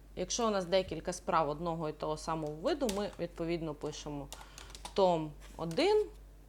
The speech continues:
вносимо дати першого тому. Ну, наприклад, п'ятнадцяте січня, тридцяте травня.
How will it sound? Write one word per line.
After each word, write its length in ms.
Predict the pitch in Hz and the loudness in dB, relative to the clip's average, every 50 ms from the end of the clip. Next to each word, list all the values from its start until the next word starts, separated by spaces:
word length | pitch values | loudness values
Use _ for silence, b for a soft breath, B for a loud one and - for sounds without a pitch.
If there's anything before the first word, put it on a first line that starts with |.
| - - 170 | -14 -10 -6
вносимо 560 | 185 202 240 302 349 - - 254 220 190 180 | -2 0 2 2 0 0 -2 -2 -2 -2 0
дати 340 | 175 185 214 240 - 233 208 | 2 2 2 2 0 -2 -4
першого 500 | - 180 180 190 - - - 175 156 151 - | -2 -4 -4 -4 -4 -6 -6 -6 -6 -8 -8
тому. 300 | - 135 123 123 135 139 139 160 - - | -8 -8 -8 -8 -8 -10 -12 -14 -16 -14
Ну, 120 | 247 254 254 | -10 -6 -4
наприклад, 520 | 226 190 160 156 170 180 175 - 165 156 | -4 -4 -2 -2 -2 -4 -4 -4 -6 -8
п'ятнадцяте 680 | - - 165 - - 165 156 151 151 - 147 - - 160 | -8 -8 -10 -8 -6 -4 -4 -6 -6 -8 -12 -14 -12 -12
січня, 400 | - - 302 311 294 - - 202 170 - | -8 -6 -6 -4 -4 -6 -6 -6 -6 -4
тридцяте 520 | 175 160 156 - - 175 175 - - 151 | -4 -6 -6 -4 -4 -6 -4 -4 -4 -6
травня. 460 | - - 135 127 117 123 131 127 - | -6 -4 -4 -4 -4 -4 -6 -8 -10